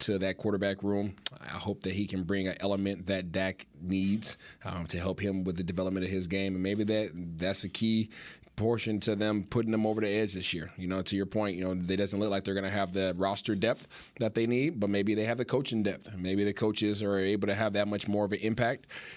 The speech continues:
and it affects the product on the field. But I'm just, I'm just baffled by these coaching positions that just keep getting created. To, to, what you just described, every team has that without having that position as a, of a coach. That, that,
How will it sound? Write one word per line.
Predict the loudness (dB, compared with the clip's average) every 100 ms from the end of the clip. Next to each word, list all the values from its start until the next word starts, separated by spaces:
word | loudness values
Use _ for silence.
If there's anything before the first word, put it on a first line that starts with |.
| -6
and | -2 0 0 0
it | -2 -2
affects | 0 -2 -2
the |
product | 0 0 0 0
on | -2
the |
field. | 0 -2 -2 -6 -4
But | -4 -6 -16 -8 -4
I'm | -2
just, | -2 0
I'm | 0
just | 0 0
baffled | -4 -2 -4 -2
by | -4
these | -2 -4 -6 -8
coaching | -4 -2 -2
positions | -2 -2 -2 -4
that | -4
just | -4 -6 -4
keep | -4 -4 -12 -20 -20 -4
getting | -2 0
created. | 0 2 2 -2 -10 -10
To, | -4
to, | -2 -4 -6 -8 0
what | 0
you | 2
just | 2 2
described, | 2 4 4 4 0 -6 -12 -16 -16 -16 -16 -8 0
every | 2 2
team | 2 2 2
has | 2 2 0 -2
that | -4 -4 -6 -8 -6 -6 -4 -2
without | -2 2 0 0
having | 0 0 0 0
that | -2 -2 -6
position | -4 0 0 -2 -4
as | -6 -6
a, | -6 -4
of | -4
a | -2
coach. | -4 -4 -6 -10 -8 -4
That, | -4
that, | -4